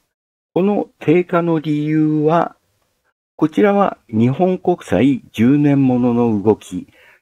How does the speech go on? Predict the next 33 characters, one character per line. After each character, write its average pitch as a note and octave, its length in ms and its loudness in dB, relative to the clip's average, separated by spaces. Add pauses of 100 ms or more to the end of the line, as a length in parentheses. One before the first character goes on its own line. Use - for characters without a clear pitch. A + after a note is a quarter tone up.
(140)
そ B2+ 80 2
し - 140 -16
て D3+ 340 0
こ - 160 -6
ち - 140 -4
ら B2 140 2
が D#3+ 260 -2 (100)
ア F#2 140 0
メ A2+ 120 0
リ C#3+ 120 -2
カ C#3 120 -4
国 - 220 -2
債 A2+ 400 0 (320)
十 B2 240 2
年 D3 260 2
も C#3 120 2
の C#3 160 2
の D#3+ 360 0
金 G2+ 300 0
利 A2 140 0
の D#3 340 0
動 F2 260 -4
き - 120 -20
で D2 120 -10
す。 - 220 -20 (540)
こ D#3 80 2
の F#3+ 100 0
よ G#3 200 2
う B2+ 40 0
に B2 260 0 (200)
す - 260 -8
で F3+ 240 2
に A#2+ 300 0